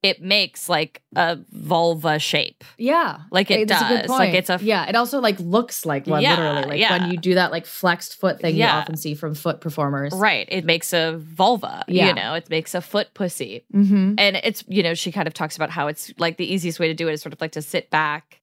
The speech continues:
Speaker 1: on your butt with, like, your arms, like, propping you up. But it requires, like, so much core strength, you
Speaker 2: Hmm.
Speaker 1: know?
Speaker 2: Yeah.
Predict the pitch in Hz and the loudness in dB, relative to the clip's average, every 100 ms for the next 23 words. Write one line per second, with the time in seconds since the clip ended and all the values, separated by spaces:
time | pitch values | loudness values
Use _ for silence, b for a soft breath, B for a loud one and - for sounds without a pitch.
0 | - 170 165 170 156 170 160 156 160 170 | -2 0 0 0 0 -2 -8 -4 -2 -2
1 | 156 160 156 160 160 - 151 156 147 147 | -2 -2 -2 -4 -10 -4 -4 -4 -8 -2
2 | 156 143 - 170 156 - 180 - 165 190 | 0 0 0 -2 -2 -2 -2 2 2 2
3 | 233 - 196 185 175 - 170 180 - - | -2 0 0 0 -4 -2 0 0 -2 -10
4 | - _ - 254 311 214 190 143 175 240 | -18 _ 0 2 4 4 4 0 -2 -4
5 | - 196 180 143 | 0 2 2 0